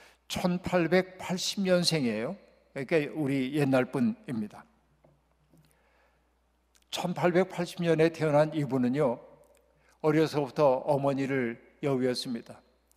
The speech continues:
어머니가 일찍 세상을 떠났고, 새어머니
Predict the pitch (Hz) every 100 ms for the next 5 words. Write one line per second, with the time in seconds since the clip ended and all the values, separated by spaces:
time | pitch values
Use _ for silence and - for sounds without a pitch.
0 | _ - 147 143 139 147 127 - 127 -
1 | 123 135 135 143 120 120 - - 156 151
2 | _ _ _ _ _ - - - - 180
3 | 175 180 180 180 175